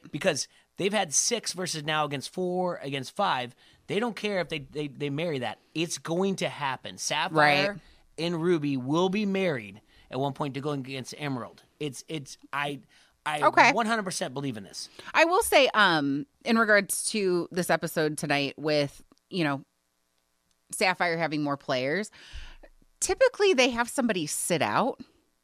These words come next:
Speaker 2: when there's more on one team, and they didn't do that tonight.
Speaker 1: Mm-mm. No.
Speaker 2: Which I just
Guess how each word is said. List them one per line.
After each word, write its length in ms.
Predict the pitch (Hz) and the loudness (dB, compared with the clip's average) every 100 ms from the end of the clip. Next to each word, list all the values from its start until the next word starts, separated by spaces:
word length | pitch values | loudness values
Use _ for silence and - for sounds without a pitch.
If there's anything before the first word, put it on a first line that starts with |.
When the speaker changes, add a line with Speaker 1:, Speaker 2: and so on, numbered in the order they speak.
| _ _ _ | _ _ _
Speaker 2:
when 300 | 190 214 214 | 4 4 4
there's 300 | 196 190 180 | 2 2 -2
more 380 | 170 170 175 196 | -4 2 4 4
on 140 | 196 | 4
one 200 | 165 180 | 0 -2
team, 300 | - 180 214 226 | -4 -6 -6 -4
and 100 | 196 | -2
they 80 | 185 | -2
didn't 260 | 214 220 | -4 -6
do 160 | 151 165 | -4 -2
that 240 | 135 - | -2 -4
tonight. 320 | - 123 - - 175 | -8 -12 -12 -10 -6
Speaker 1:
Mm-mm. 400 | 160 135 120 104 _ _ _ _ _ _ - | -4 -2 -4 -6 _ _ _ _ _ _ -2
No. 100 | 208 | 2
Speaker 2:
Which 220 | 220 - | 2 2
I 160 | - 220 | 0 0
just 420 | 208 208 - - | 0 -2 -4 -10